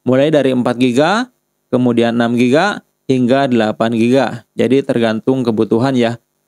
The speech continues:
Contoh di sini saya akan menambahkan yang enam giga saja. Seperti ini. Kemudian jika sudah, kita kembali. Lalu untuk menerapkannya, silahkan hidupkan ulang untuk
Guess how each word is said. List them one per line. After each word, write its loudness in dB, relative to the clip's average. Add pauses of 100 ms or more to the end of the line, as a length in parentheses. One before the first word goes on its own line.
(160)
Contoh 0
di 2
sini 0
saya 0
akan -2
menambahkan -2
yang 0
enam -2
giga 0
saja. -2 (640)
Seperti -2
ini. 0 (400)
Kemudian 2
jika 0
sudah, 0
kita -2
kembali. -2 (880)
Lalu 2
untuk 0
menerapkannya, -2
silahkan -2
hidupkan 0
ulang 0
untuk -2